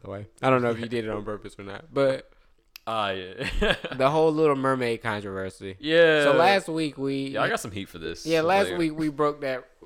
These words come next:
Speaker 1: that, uh, news where Zendaya was in talks to play that character.
Speaker 2: Yeah.
Speaker 1: And somebody made a video that was saying how it was scientifically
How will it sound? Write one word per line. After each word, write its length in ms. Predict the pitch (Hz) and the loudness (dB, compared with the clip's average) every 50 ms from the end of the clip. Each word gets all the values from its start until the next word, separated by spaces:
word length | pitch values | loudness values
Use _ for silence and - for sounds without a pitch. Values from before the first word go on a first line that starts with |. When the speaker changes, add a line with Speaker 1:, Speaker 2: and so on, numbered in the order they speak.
| _ _ _ - | _ _ _ -6
Speaker 1:
that, 260 | 131 123 120 110 - | -4 -4 -2 -4 -6
uh, 200 | 127 113 117 113 113 | -8 -10 -10 -10 -8
news 400 | 120 120 123 120 120 120 120 120 | -4 -2 -2 0 0 0 0 0
where 340 | 110 107 104 101 104 101 - _ _ _ _ _ _ _ _ _ _ - | -2 0 0 0 -2 -4 -6 _ _ _ _ _ _ _ _ _ _ -6
Zendaya 560 | - 135 143 127 131 135 131 123 120 117 117 | -4 -2 0 4 4 4 4 4 0 -2 -4
was 220 | 113 113 113 107 120 | -4 -4 -4 -6 -8
in 120 | 120 110 101 | -10 -10 -6
talks 340 | 120 110 110 - - - - | -4 -4 -4 -4 -6 -12 -16
to 80 | - | -16
play 440 | 98 - - 107 104 104 107 104 104 - - | -14 -10 -8 -6 -6 -6 -6 -8 -10 -12 -12
that 240 | 107 92 98 - - | -12 -12 -12 -14 -14
character. 580 | - 107 101 101 98 - - 107 104 104 104 - _ _ | -12 -10 -8 -10 -10 -12 -12 -10 -10 -10 -12 -14 _ _
Speaker 2:
Yeah. 600 | - 104 110 117 117 110 107 101 98 95 92 90 - - _ - | -12 -8 -6 -4 -4 -2 -2 -4 -4 -4 -6 -8 -10 -12 _ -8
Speaker 1:
And 180 | 117 110 104 - | -8 -8 -8 -8
somebody 480 | - 147 151 165 147 139 131 123 123 | -6 -6 -4 -2 0 0 0 0 -2
made 220 | 117 120 120 120 113 | -2 -2 -2 -2 -4
a 40 | |
video 560 | 101 98 107 120 117 113 107 104 104 101 104 101 | -4 -4 -4 -4 -2 -2 -2 -2 -4 -4 -6 -6
that 180 | 98 98 101 101 | -8 -8 -10 -10
was 140 | 104 98 - | -12 -14 -8
saying 260 | - 107 104 101 98 | -6 -4 -4 -4 -4
how 200 | 98 98 98 95 | -6 -6 -6 -4
it 220 | 101 104 101 95 | -4 -6 -8 -8
was 220 | 90 101 101 98 - | -8 -10 -10 -8 -4
scientifically 1000 | 113 104 107 107 107 - - 113 104 95 101 104 95 98 98 98 95 95 98 - | -2 -2 0 -2 -2 -6 -8 -10 -10 -10 -10 -14 -12 -10 -10 -8 -8 -8 -10 -12